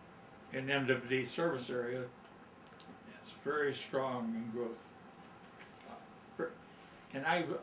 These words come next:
I attribute the growth to the strength of the s-, environment that exists in Southern California.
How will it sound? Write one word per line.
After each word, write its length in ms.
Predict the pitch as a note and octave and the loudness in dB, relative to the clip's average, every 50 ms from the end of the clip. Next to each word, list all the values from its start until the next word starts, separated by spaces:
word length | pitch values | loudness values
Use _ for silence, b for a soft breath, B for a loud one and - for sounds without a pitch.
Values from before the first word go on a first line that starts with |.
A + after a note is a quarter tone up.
| - | -2
I 140 | E3 F3 F3 | 0 0 2
attribute 600 | E3+ E3 D3+ C3+ - - F3+ E3+ D3+ C#3+ C#3+ C#3 | 2 2 2 2 4 4 4 6 6 4 2 2
the 220 | - C#3 C3 C3 A#2+ A2+ - - - - - - - - - - - - E3+ - - - | 2 2 0 0 0 -4 -10 -14 -16 -18 -18 -18 -18 -18 -18 -16 -14 -12 -12 -10 -4 2
growth 420 | D#3+ D#3+ D#3 D3+ - - - - - - - - - - - - - - - - - - - - - - - - - - - - | 6 6 6 6 4 0 -4 -10 -14 -16 -18 -18 -18 -18 -18 -18 -18 -18 -18 -18 -16 -16 -16 -16 -18 -18 -18 -18 -18 -12 -8 -6
to 120 | - C#3 | -4 -2
the 140 | B2 C3 C3 | -2 0 -2
strength 420 | - - D#3+ D3+ C#3+ - - - | 0 2 4 4 4 2 -2 -6
of 160 | C#3+ C3+ B2+ | -8 -6 -4
the 140 | C3 C3 B2+ | -2 -2 -2
s-, 180 | B2 B2 - - - - - - - - - - - - - - - - - - - - - - - - - - - - - | -2 -4 -6 -8 -10 -14 -16 -18 -18 -18 -18 -18 -18 -18 -18 -18 -18 -18 -18 -18 -18 -18 -18 -18 -18 -18 -18 -18 -18 -12 -4
environment 460 | - D#3 D3 C#3+ C#3 B2 A#2 A#2+ A#2+ - | 4 6 8 8 8 8 4 0 -4 -4
that 1400 | - - - - - - - - - - - - - - - - - - - - - - - - - - - B2+ | -8 -10 -10 -12 -12 -16 -18 -18 -18 -18 -18 -18 -18 -18 -18 -18 -18 -18 -18 -18 -18 -18 -18 -18 -14 -10 -8 -6
exists 420 | A#2 A2 - D#3 D#3+ - - - | -4 0 4 6 6 6 6 2
in 80 | B2+ A#2 | 0 -2
Southern 280 | A#2+ C3+ B2+ A#2+ A2+ G#2+ | -2 -2 -2 -2 -4 -4
California. 500 | - C3 A#2+ A2+ - - B2 A#2+ A2+ | -2 -2 -2 -4 -4 -6 -8 -8 -10